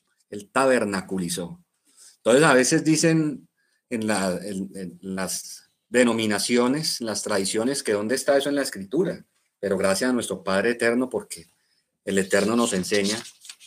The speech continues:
con la misma Escritura, pero mostrándonos nuestro Padre, su Ruach, mostrándonos su, su enseñanza a través de cada versículo, que todos están en conexión.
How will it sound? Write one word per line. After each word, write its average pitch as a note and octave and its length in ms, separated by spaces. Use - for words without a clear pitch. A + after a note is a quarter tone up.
con G#2+ 180
la G2+ 100
misma E3+ 280
Escritura, F3 720
pero - 200
mostrándonos A2+ 720
nuestro G2 340
Padre, A2+ 320
su G#2 160
Ruach, B2+ 380
mostrándonos G#2 840
su, G2+ 720
su - 220
enseñanza F#2+ 600
a A2+ 40
través F2+ 300
de G#2 180
cada G#2 540
versículo, G2 680
que - 100
todos A2 280
están F#2+ 300
en G2+ 80
conexión. F2 520